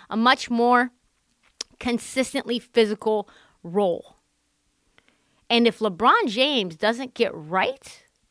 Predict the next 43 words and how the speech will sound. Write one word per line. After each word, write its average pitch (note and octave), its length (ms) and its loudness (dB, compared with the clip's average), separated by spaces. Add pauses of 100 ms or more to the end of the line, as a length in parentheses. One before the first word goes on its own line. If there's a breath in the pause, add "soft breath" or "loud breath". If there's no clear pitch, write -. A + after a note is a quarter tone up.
(320)
pfft, - 260 -8 (300 loud breath)
I E4 60 0
mean, E4+ 100 2
this G4 160 0
is D4 100 -2
the C4 160 2
entire B3 540 4
reason C4 260 -2
that F3+ 80 -6
the G3 120 -2
roster G#3+ 340 2
exists F#3+ 320 -4
the G3+ 80 -6
way G3+ 140 -2
that F#3 120 -6
it E3 140 -10
does, C#4 180 6
is F#3+ 100 -4
because G3 300 -4
LeBron G3 380 0
James B3 240 -4
is E3+ 100 -10
the E3+ 80 -10
centerpiece A3 640 -6 (100)
of B3+ 220 8
it, F#3+ 180 -2 (300 soft breath)
and A3 120 -2
he C#4 180 0
supposedly A3 1080 -2 (340 soft breath)
needs A3 400 0
these A#3+ 260 -6
pieces A3 500 -4
in G#3 140 -4
order A3 200 0
to G#3+ 80 -4
maximize A3+ 880 2
who C#4 100 -6
he C#4+ 160 -4
is. - 340 -6 (680)
If C4+ 240 -2
he's B4+ 260 -4
not B3+ 300 4
him, F#3+ 220 -2